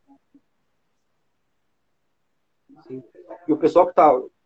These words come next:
é, ou já está na faculdade e tem que lidar com trabalhos como T C C, ou mesmo provas que são mais exigentes, semestrais ou anuais que seja, depende do seu curso, claro. É, você muitas vezes se encontra nessa situação de você,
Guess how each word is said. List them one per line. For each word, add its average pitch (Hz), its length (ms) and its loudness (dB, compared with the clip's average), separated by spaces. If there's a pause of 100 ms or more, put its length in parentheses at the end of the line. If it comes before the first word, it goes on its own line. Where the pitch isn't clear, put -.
(120)
é, 101 340 -4
ou 170 200 6
já 175 160 2
está 160 240 -2
na 175 100 0
faculdade 104 680 -2 (500)
e - 60 -20
tem 139 160 -4
que - 120 -8
lidar 143 320 2
com 139 240 -4
trabalhos 123 540 0
como 107 240 -10
T 107 100 -10
C - 140 -12
C, 127 280 -4
ou 113 80 2
mesmo 120 280 -6
provas 131 420 2
que 117 180 -18
são 120 160 -12
mais 117 160 -4
exigentes, 113 680 -10 (480)
semestrais 120 640 0
ou 113 100 -2
anuais 107 280 -2
que - 120 -20
seja, 110 340 -10 (120)
depende 104 320 -10
do 104 100 -16
seu 107 200 -14
curso, 143 280 -12
claro. 120 220 2 (680)
É, 95 360 -4 (380)
você 135 260 -4
muitas 196 320 -2
vezes 196 240 0
se 196 80 -10
encontra 190 300 -2
nessa 139 180 -4
situação 117 480 -4
de - 340 -18
você, 123 420 -2